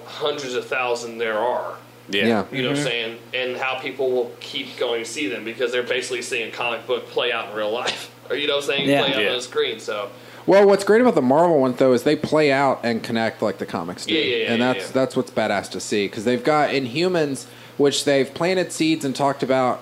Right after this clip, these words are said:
Speaker 3: with that on the T V show Agents of shield for years. They've been dealing with Inhumans there. And then now they're coming out with an Inhumans movie slash T V show. And then that ties into the Kree,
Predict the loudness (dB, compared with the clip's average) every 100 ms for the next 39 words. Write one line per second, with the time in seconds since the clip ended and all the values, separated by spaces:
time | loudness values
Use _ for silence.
0 | -6 -6 0 0 2 0 -2 -2 0 2
1 | 2 2 2 -2 -2 -2 0 0 0 -2
2 | -8 -20 -20 -20 -8 0 2 2 2 4
3 | 2 0 -2 0 0 0 0 -2 -4 -4
4 | -4 -4 -2 0 2 0 -2 -12 -20 -18
5 | -4 0 2 2 2 4 2 2 2 2
6 | 2 0 0 -2 -2 0 0 -2 0 4
7 | 4 2 0 -2 -2 -2 -2 -2 0 -2
8 | 0 2 2 2 -2 -6 -20 -20 -20 -20
9 | -20 -20 -20 -8 0 2 4 4 2 -2
10 | 0 2 2 2 2 2 2 0 -2 -2
11 | -2 0 2 4 2 0